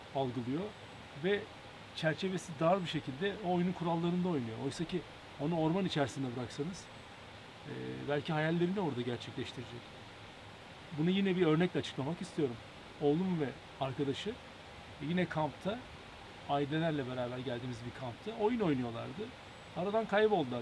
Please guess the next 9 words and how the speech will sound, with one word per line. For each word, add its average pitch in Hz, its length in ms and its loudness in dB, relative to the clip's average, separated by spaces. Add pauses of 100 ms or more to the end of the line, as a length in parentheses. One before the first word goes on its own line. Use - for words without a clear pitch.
(120)
bir 123 60 -2
iki - 160 -6
saat. 170 260 -4 (720)
E, 143 120 0
gittim 247 340 0
buldum 247 240 6
onları. 123 340 4 (720)
İkisi 202 280 -4
de, 233 180 2